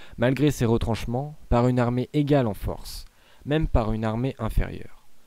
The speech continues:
Le camp moderne ne peut être défendu que par l'armée elle-même, et en l'absence de celle-ci, il ne saurait être gardé, il ne saurait être gardé par un simple détachement. Soixante-six.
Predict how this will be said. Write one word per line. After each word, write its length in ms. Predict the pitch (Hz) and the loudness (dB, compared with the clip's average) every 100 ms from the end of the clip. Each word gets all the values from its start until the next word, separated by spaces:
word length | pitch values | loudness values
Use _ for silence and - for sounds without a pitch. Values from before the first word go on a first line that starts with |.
| - _ - | -20 _ -6
Le 100 | 117 | -2
camp 160 | - 156 | 0 2
moderne 400 | 135 127 147 135 | 4 4 2 0
ne 80 | |
peut 180 | 113 117 | 0 -2
être 300 | 127 113 - | -2 -6 -6
défendu 540 | 113 135 - 120 120 156 | -4 -2 0 -2 -4 -6
que 80 | - | -4
par 240 | 101 92 | -2 -2
l'armée 400 | 104 104 120 135 - | -2 -2 -4 -4 -4
elle-même, 500 | 107 101 95 104 123 - | -4 -2 -4 -8 -12 -8
et 100 | 117 | -4
en 80 | 120 | -2
l'absence 380 | 131 - 160 127 | -2 -4 -6 -6
de 100 | 113 | -8
celle-ci, 480 | 123 110 - 143 147 - - - | -6 -8 -8 -12 -12 -18 -20 -6
il 80 | 131 | 0
ne 80 | 139 | 2
saurait 280 | - 139 143 | 4 4 2
être 200 | - 120 | 2 0
gardé, 500 | 131 127 139 147 156 - - - - | 2 2 0 -2 -6 -16 -20 -20 -8
il 100 | 123 | 0
ne 80 | 123 | 0
saurait 340 | - 156 147 | 0 0 0
être 220 | 131 - 117 | 0 0 0
gardé 320 | 113 117 139 | -2 0 -2
par 180 | 107 95 | -2 -6
un 80 | |
simple 360 | 95 135 131 107 | -6 -6 -4 -4
détachement. 520 | 110 101 95 - 90 - - - - - _ _ - - | -4 -6 -8 -10 -14 -16 -20 -20 -20 -20 _ _ -20 -12
Soixante-six. 760 | - 101 - 90 - 82 - | -6 -4 -4 -8 -10 -12 -14